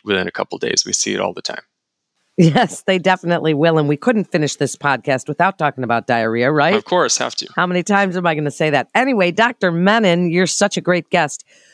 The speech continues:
Speaker 2: Do you have some final thoughts for parents on what you want them to know about over-the-counter medications and, the most important thing, talking to our wonderful pediatricians, the gold standard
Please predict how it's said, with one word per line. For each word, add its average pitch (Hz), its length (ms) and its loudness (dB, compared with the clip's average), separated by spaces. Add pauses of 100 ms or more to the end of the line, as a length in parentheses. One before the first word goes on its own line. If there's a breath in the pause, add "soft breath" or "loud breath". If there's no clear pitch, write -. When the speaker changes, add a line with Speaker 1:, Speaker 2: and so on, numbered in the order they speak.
(120)
Speaker 2:
Do 185 100 4
you 196 40 6
have 202 120 2
some 196 180 2
final 185 300 0
thoughts 170 360 -2
for 165 140 -4
parents 156 680 0 (440 loud breath)
on 151 260 0
what 180 200 2
you 190 140 0
want 180 280 2
them 160 140 -2
to 160 100 -2
know 160 360 2
about 156 420 0 (120)
over-the-counter 151 800 0
medications 139 840 0 (100)
and, 185 500 2 (100)
the 143 100 0
most 143 320 0
important 143 520 -2
thing, 139 320 0 (440)
talking 185 380 -2
to 147 140 -2
our 135 200 2
wonderful 156 640 0
pediatricians, 127 920 -2
the 165 80 2
gold 185 380 -2
standard 147 840 -2